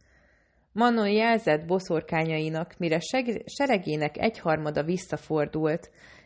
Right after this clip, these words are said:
és védelmi vonalnál sorfalat állva fogukkal és szárnyaikkal tartóztatták fel a sárgalábúakat.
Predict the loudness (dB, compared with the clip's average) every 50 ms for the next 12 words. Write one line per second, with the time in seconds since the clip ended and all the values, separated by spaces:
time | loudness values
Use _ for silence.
0 | _ -2 -2 -2 0 2 2 2 2 4 4 2 2 2 0 -2 -2 0 0 0
1 | 0 0 0 0 -2 -4 -4 -6 -8 -6 -2 -2 -2 -2 -2 -2 -2 -2 -2 -2
2 | -4 -2 -2 -2 -2 -2 -4 -6 -4 -4 -4 -2 -2 -2 -4 0 2 4 6 6
3 | 4 2 -2 -2 0 0 0 0 0 -2 -4 -4 -4 -6 -4 -4 -4 -2 -2 -2
4 | -2 -2 -2 -6 -6 -4 -4 -6 -6 -4 -4 -6 -4 -4 -4 -4 -4 -4 -4 -4
5 | -4 -4 -4 -2 -2 0 2 2 2 0 2 2 2 2 0 0 -2 -2 -2 -4
6 | -10 -16 -20